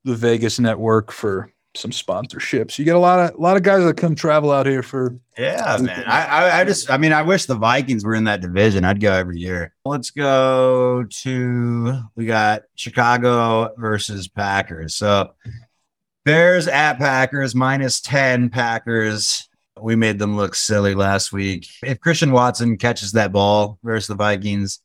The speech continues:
Speaker 2: seven seven, the, the vibe changes, you know, completely, I think. But after that drop, it was game over. Like, we, we looked good. They looked bad, I thought. And now the Bears, who played a really sloppy game back,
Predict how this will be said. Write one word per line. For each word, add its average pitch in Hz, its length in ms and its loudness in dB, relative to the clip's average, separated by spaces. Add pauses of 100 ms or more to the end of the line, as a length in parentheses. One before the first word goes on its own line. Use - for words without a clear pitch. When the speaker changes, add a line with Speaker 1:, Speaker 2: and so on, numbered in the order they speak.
(380)
Speaker 2:
seven 113 380 2
seven, 104 800 2
the, 104 260 -8
the 113 120 -6
vibe 107 460 0
changes, 101 720 -6
you 113 140 -4
know, 107 140 2
completely, 104 540 -2
I 107 40 2
think. 117 340 0 (560)
But 110 460 2 (100)
after 117 380 -2
that 98 380 2
drop, 92 460 0
it 92 100 0
was 90 260 -2
game 82 300 0
over. 82 320 0
Like, 85 180 0 (180)
we, 120 220 2
we 127 220 2
looked 120 260 0
good. 101 460 2
They 101 160 2
looked 90 260 -2
bad, 92 360 -2
I 92 120 0
thought. 92 440 -2 (420)
And 101 160 -6
now 95 520 0 (120)
the 101 100 -6
Bears, 101 720 2
who 98 180 -2
played 101 280 0
a 95 60 -4
really 101 220 -2
sloppy 95 460 0
game 95 380 2
back, 92 360 0